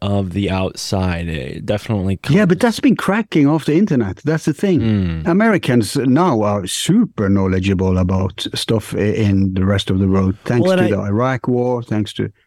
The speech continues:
Speaker 1: And
Speaker 2: Yeah.
Speaker 1: I think it has more as well to do, you know, with the internet, obviously, but with the freedom of media that's now available. I mean, YouTube, essentially anybody can create content.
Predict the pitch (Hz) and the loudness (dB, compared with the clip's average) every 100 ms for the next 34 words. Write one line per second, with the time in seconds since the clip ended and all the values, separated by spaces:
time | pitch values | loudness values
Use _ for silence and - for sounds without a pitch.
0 | _ _ _ _ - 127 143 - 170 165 | _ _ _ _ -4 -4 -4 -4 -2 -2
1 | 139 143 139 123 131 131 131 131 131 - | -2 -2 -2 0 2 2 2 2 0 0
2 | 117 110 123 139 127 123 104 120 117 117 | -4 0 0 0 -2 -4 -2 0 0 0
3 | 95 - 107 - 110 104 107 - 98 110 | -2 -4 -4 -4 -6 -4 -2 -2 0 0
4 | 131 123 107 104 101 104 101 - 98 98 | 0 0 0 -2 -2 -4 -4 -6 -6 -4
5 | 104 101 110 113 - 110 107 - - 135 | -4 -4 -2 -2 -2 -4 -4 -4 -2 0
6 | 143 131 113 110 107 101 113 135 143 127 | 0 0 0 0 -2 -2 -2 0 2 2
7 | 107 95 95 104 - 113 107 104 95 113 | 0 -2 -2 -4 -4 -2 0 -2 -2 0
8 | 113 85 82 82 95 95 87 98 131 135 | 0 -2 -6 -4 -4 -4 -4 0 0 0
9 | 135 120 107 - 123 127 123 117 107 110 | -2 0 -2 -2 -4 -4 -2 -2 -2 -2
10 | 131 139 123 113 107 - 113 104 - 107 | -2 0 0 0 -2 -4 -6 -6 -4 -2
11 | 101 - 107 104 104 107 92 92 | -2 -4 -4 -4 -4 -4 -4 -6